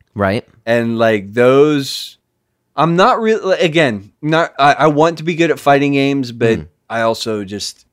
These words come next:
Speaker 2: and, and it's, I'm playing it on P S three, like,
Speaker 1: Yeah.
Speaker 2: so the P S three controller is not super great.
Speaker 1: Yeah.
Speaker 2: It's not, it's not, if I had maybe, like, a, maybe I'll look at sort of,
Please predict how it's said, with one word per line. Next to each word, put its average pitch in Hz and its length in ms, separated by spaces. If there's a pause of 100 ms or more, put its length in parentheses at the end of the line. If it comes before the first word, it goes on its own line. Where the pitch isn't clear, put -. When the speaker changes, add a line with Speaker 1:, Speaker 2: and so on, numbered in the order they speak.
Speaker 2:
and, 165 200
and 185 140
it's, 170 140 (140)
I'm 165 120
playing 190 220
it 180 40
on 151 180
P 147 140
S 120 120
three, 92 340 (140)
like, 110 320 (160)
Speaker 1:
Yeah. 113 220
Speaker 2:
so 113 240
the 107 100
P 170 180
S 165 120
three 156 120
controller 135 460
is 104 220
not 120 760
super 123 440
great. 101 500
Speaker 1:
Yeah. 349 160 (260)
Speaker 2:
It's - 140
not, 104 240 (140)
it's 117 180
not, 120 320 (960)
if - 60
I 208 120
had 175 80
maybe, 147 320
like, 127 180
a, 101 200 (580)
maybe 143 300
I'll 113 100
look 113 160
at 104 160 (360)
sort 110 240
of, 92 220